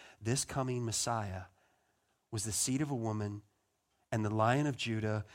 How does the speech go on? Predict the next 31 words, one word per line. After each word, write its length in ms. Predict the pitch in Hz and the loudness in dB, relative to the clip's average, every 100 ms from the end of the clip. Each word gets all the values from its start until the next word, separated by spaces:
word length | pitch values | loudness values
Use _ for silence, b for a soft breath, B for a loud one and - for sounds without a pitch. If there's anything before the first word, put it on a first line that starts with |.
| b - | b 0
and 160 | 110 | 2
the 80 | 107 | 2
Son 360 | - - 123 113 | 2 2 2 2
of 160 | 104 | 0
David. 420 | 98 95 92 98 - _ _ _ _ _ | -2 -4 -4 -10 -14 _ _ _ _ _
We 100 | 127 | 4
have 100 | 120 | 4
spent 280 | - 135 113 | 4 2 2
a 60 | |
lot 320 | 104 110 120 117 | 4 6 8 6
of 80 | |
time 480 | - 127 120 107 98 B B B B | 2 2 4 2 -2 B B B B
in 200 | 127 127 | 4 6
the 80 | 123 | 6
Psalms 760 | 117 - 123 120 98 92 - - b | 4 4 4 4 0 -4 -8 -10 b
focusing 680 | - 139 135 135 - 127 117 | 2 6 6 4 2 2 4
on 160 | 110 | 2
how 500 | 101 127 127 113 101 B B B B _ _ _ - | 2 6 8 8 4 B B B B _ _ _ 0
David's 480 | 131 147 139 120 | 2 4 2 0
son 840 | - - - 165 107 98 110 156 143 b b | 2 4 6 4 2 0 -4 -6 -8 b b
would 200 | - 131 | 0 2
also 460 | - 123 160 - 156 | 6 6 6 4 4
be 140 | 165 | 2
David's 520 | 143 139 147 165 143 | 4 4 6 6 4
Lord. 500 | 160 175 214 131 90 | 4 8 8 8 2
How 180 | - 131 | 4 6
does 140 | 165 147 | 6 10
that 180 | 214 | 12
happen? 420 | 240 196 127 101 - _ B B B - | 12 10 8 0 -10 _ B B B 6
What 400 | 139 226 247 - | 12 12 12 4
king 580 | 254 262 190 165 170 | 8 12 12 10 8